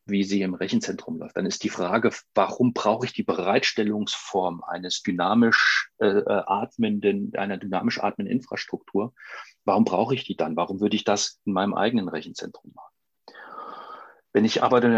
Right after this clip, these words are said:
darüber nachdenke, wie Anwendungen konzipiert sind, wie ist Anwendungsdesign? Und jetzt kommen wir zu dem ganzen Thema Containerisierung, Microservices, äh, K-, Anwendungen kleiner zu schneiden, modularer zu machen,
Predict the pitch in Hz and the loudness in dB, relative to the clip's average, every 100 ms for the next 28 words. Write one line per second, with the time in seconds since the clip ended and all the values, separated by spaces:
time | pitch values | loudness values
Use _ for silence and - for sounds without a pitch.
0 | 107 - 107 104 135 160 113 104 95 123 | 4 2 2 4 2 0 -6 -4 -2 0
1 | 110 120 113 110 110 104 - 104 - - | 0 2 2 0 -2 -4 -6 -6 -8 -4
2 | 151 180 - 90 95 92 - 135 143 104 | -2 -2 -4 -6 -6 -6 -6 -4 -4 -4
3 | 95 - - - 87 87 95 - 110 - | -10 -16 -16 -10 -8 -6 -8 -4 -4 -4
4 | 104 95 90 95 95 - 98 92 - 98 | -2 -2 -2 -4 -4 -4 -2 -2 -4 -6
5 | 87 80 78 78 104 127 107 98 87 87 | -4 -6 -6 -2 4 6 6 4 2 4
6 | 113 - 107 - 101 95 95 82 95 92 | 2 2 0 2 2 2 -2 -4 -4 -4
7 | - - - - 101 90 - - - - | -4 -4 -6 -6 -4 -4 -4 -12 -12 0
8 | 110 135 123 113 110 104 - 101 131 147 | 2 4 6 6 6 2 2 2 2 -2
9 | - 131 - 120 117 120 101 98 87 85 | -2 0 0 0 -2 -2 -4 -2 -2 0
10 | 104 143 143 139 135 135 143 147 | 0 -2 -4 -4 -6 -6 -8 -10